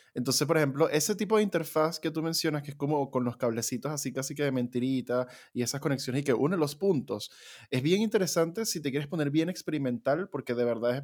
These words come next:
bastante básico. Esta entrada, esta salida, a esta entrada, dos cablecitos. Esto acá, y vas experimentando bastante, y además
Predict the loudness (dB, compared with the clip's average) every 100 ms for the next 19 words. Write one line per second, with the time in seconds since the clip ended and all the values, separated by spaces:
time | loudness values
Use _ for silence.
0 | -4 -4 -2 0 0 0 -4 -6 -4 -2
1 | -2 -2 2 4 4 4 0 -4 -6 0
2 | 2 4 2 -2 -2 -2 0 -2 -4 -2
3 | 0 0 -2 -6 _ _ -18 4 6 6
4 | 4 2 -2 -6 -6 -10 -14 -12 -8 -6
5 | 0 0 2 2 0 0 -4 -4 -4 -4
6 | -4 -2 -4 -4 -4 -4 -6 -6 0 0
7 | 0 -4